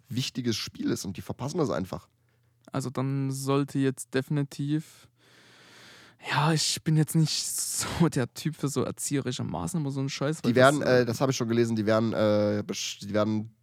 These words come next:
Speaker 1: äh,
Speaker 2: sanktioniert so.
Speaker 1: Ja, genau, ich wollte, in Englisch heißt es gef-, äh, fined, äh, also ja, sanktioniert ist das richtige Wort und das wird wahrscheinlich durch, durch Geldstrafen gemacht.
Speaker 2: Okay, gut, ja, ne, weil das ist dann schon wichtig, denke ich, weil das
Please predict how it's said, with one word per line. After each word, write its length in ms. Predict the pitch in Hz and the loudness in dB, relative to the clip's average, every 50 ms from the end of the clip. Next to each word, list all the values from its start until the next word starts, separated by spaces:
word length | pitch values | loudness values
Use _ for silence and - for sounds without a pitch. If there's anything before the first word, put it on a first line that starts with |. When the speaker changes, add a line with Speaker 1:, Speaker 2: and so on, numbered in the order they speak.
| _ - - | _ -12 -6
Speaker 1:
äh, 220 | 95 95 92 90 95 _ - - - - - - - | -4 -4 -4 -4 -6 _ -16 -20 -20 -20 -20 -18 -10
Speaker 2:
sanktioniert 540 | - - 127 131 - - - 131 135 135 - | -2 -2 -2 -2 -2 -4 -2 0 -2 -2 -2
so. 100 | - 131 | -2 0
Speaker 1:
Ja, 180 | 127 117 120 117 | 4 6 6 6
genau, 180 | 101 104 101 101 | 4 2 0 -2
ich 140 | 101 - | -2 -2
wollte, 240 | - 107 104 92 - | -2 -2 -2 -2 -4
in 100 | - 101 110 | -4 -2 0
Englisch 240 | 113 113 107 101 | 0 0 0 0
heißt 180 | 110 107 104 - | -2 -2 -2 -4
es 60 | - - | -6 -8
gef-, 260 | - - - - - - | -10 -14 -16 -18 -12 -12
äh, 160 | - - - | -10 -10 -10
fined, 600 | 101 - - 98 104 110 113 113 113 98 - - - - | -12 -10 -6 -2 0 0 0 0 -2 -4 -6 -12 -14 -10
äh, 520 | - 92 104 107 104 104 101 95 101 101 104 107 _ _ _ _ _ _ | -4 -2 0 2 2 2 2 2 0 -2 -4 -6 _ _ _ _ _ _
also 180 | - 104 104 104 - _ - | -6 -6 -6 -6 -8 _ 0
ja, 220 | 110 113 117 120 | 2 4 4 4
sanktioniert 400 | 104 113 101 - - 113 107 101 | 2 0 -4 -2 -2 -2 -2 -2
ist 100 | 98 - | -2 -4
das 120 | 98 95 - | -6 -8 -8
richtige 260 | 104 - 110 107 98 | -6 -4 -2 -2 0
Wort 160 | 101 107 - | 0 0 0
und 200 | - - 104 92 | -2 -4 -4 -4
das 180 | 101 95 - - | -4 -6 -4 -4
wird 180 | 110 104 - | -4 -4 -2
wahrscheinlich 460 | - 98 - - 92 98 95 - - - 92 | -4 -4 -2 -2 -2 -2 -4 -6 -8 -12 -8
durch, 300 | - 95 98 - - - - | -6 -6 -6 -8 -10 -12 -12
durch 160 | - 92 - | -12 -10 -6
Geldstrafen 520 | - 90 87 - - - 57 53 - 90 | -4 -4 -4 -6 -8 -8 -8 -8 -8 -10
gemacht. 300 | 80 67 67 85 - - _ _ _ _ _ _ _ _ _ _ _ _ _ _ _ _ _ _ _ | -10 -10 -10 -12 -14 -20 _ _ _ _ _ _ _ _ _ _ _ _ _ _ _ _ _ _ _
Speaker 2:
Okay, 320 | - 135 131 - 143 135 131 | -8 -8 -6 -2 -2 -2 -2
gut, 240 | - 139 139 135 - | 0 0 -2 0 2
ja, 160 | 131 131 131 | 2 2 2
ne, 260 | 131 127 127 123 123 | 2 2 2 2 2
weil 140 | 120 123 123 | 0 0 0
das 340 | 123 123 127 131 - - - | 2 0 0 0 -2 -8 -8
ist 280 | - 123 123 - - - | -8 -6 -6 -6 -6 -4
dann 140 | 113 110 117 | -4 -4 -4
schon 420 | - - 117 117 117 117 - - - | -4 -6 -6 -6 -6 -6 -8 -8 -6
wichtig, 540 | - 127 - - - - - - - - - | -6 -6 -6 -8 -14 -12 -12 -12 -14 -14 -12
denke 240 | - - - 127 - | -8 -6 -6 -6 -6
ich, 120 | - - | -6 -8
weil 100 | - - - | -8 -10 -8
das 300 | - - - - - | -10 -10 -12 -12 -16